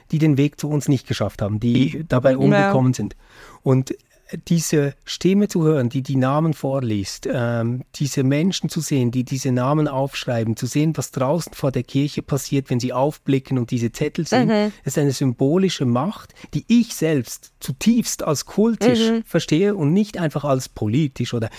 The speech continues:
Speaker 2: Mhm.
Speaker 1: äh, jetzt irgendwie wieder zweckrational irgendwo
Speaker 2: Mhm.
Speaker 1: einsortieren möchte. Aber es ist für mich etwas, wo ich sage, diese symbolische Macht und Sprache hat, äh, die Kunst noch.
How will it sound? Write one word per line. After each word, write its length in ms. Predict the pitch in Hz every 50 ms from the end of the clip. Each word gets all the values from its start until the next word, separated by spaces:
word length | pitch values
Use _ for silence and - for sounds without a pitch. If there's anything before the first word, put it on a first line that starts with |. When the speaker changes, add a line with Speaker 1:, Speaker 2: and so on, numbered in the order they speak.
| -
Speaker 2:
Mhm. 200 | - 214 226 208
Speaker 1:
äh, 160 | 214 208 202 202 - -
jetzt 200 | 151 135 - -
irgendwie 420 | - 175 185 180 185 151 165 170
wieder 220 | 151 160 156 151 139
zweckrational 960 | - - 160 160 165 - - 160 156 151 - - - 147 147 147 147 143 147
irgendwo 360 | - - 143 143 151 143 131
Speaker 2:
Mhm. 60 | 135 135
Speaker 1:
einsortieren 520 | 117 226 220 214 196 214 214 214 170 170 165
möchte. 280 | 160 156 - - 175 - - - - -
Aber 120 | - 127 143
es 100 | 147 -
ist 120 | - -
für 140 | - 156 139
mich 280 | 139 170 180 - -
etwas, 400 | - 160 165 - - 160 156 -
wo 40 | -
ich 100 | 143 135
sage, 240 | - 147 139 139 143 - - - - _ _ -
diese 260 | 170 185 180 185 190
symbolische 880 | - - 156 135 127 143 139 165 185 180 180 165 - - 156 147 147 135 - - - - - - _ _ -
Macht 580 | 127 123 127 131 151 165 - - - - -
und 200 | - - 139 131
Sprache 760 | - - - - 120 117 123 135 147 156 - - 170 165 156 - - - _ _ _ _
hat, 500 | - - - 135 131 _ - - - -
äh, 180 | 135 113 113 113
die 120 | 117 110
Kunst 460 | - - - 214 233 226 - - -
noch. 360 | 220 208 226 - - - -